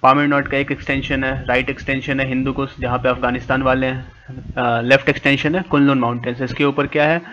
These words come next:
तो इसके ऊपर कैट वाली टेक्निक हमने लगाई थी, आल्तुन शान and then तिएन शान। तो ये याद करने के लिए हो गया। फर्दर देखें तो काराकोरम, लद्दाख, जांस्कर and कैलाश रेंज।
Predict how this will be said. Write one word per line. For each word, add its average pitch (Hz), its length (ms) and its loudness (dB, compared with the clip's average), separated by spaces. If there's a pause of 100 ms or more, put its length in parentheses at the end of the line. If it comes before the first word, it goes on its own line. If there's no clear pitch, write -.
(460)
तो 131 120 -2
इसके 131 260 2
ऊपर 127 520 2 (480)
कैट 131 260 6
वाली 143 220 4
टेक्निक 143 360 0
हमने 139 180 2
लगाई 135 340 2
थी, 143 220 0
आल्तुन 127 420 0
शान 139 380 2 (560)
and 156 260 4
then 123 360 -2
तिएन 123 220 2
शान। 123 280 -4 (680)
तो 135 80 -2
ये 139 160 4
याद 123 260 4
करने 123 280 0
के 123 80 -4
लिए 123 100 0
हो 120 80 0
गया। 120 200 -4 (100)
फर्दर 151 320 6
देखें 160 500 0
तो 127 100 -4
काराकोरम, 147 840 4 (680)
लद्दाख, 135 640 4 (480)
जांस्कर 135 640 4 (360)
and 165 200 6
कैलाश 120 440 6
रेंज। 123 180 -4